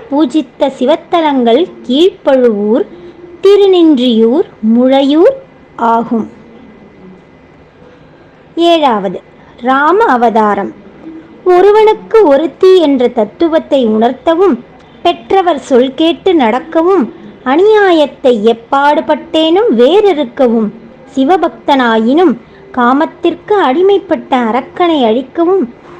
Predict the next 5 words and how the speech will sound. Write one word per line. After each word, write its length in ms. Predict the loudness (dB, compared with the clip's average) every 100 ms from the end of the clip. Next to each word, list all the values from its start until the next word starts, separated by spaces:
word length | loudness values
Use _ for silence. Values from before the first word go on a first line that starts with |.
| -2
திருமால் 520 | 2 4 2 2 2
எடுத்த 380 | 2 2 0 -2
அவதாரம் 720 | 0 0 0 0 0 0 0
ராமாவதாரம். 1040 | 2 0 0 0 0 -2 -2 -2 -4 -8 -16 -20 -20 -20 -20 -20 -4
திருமால் 600 | 0 2 2 0 -2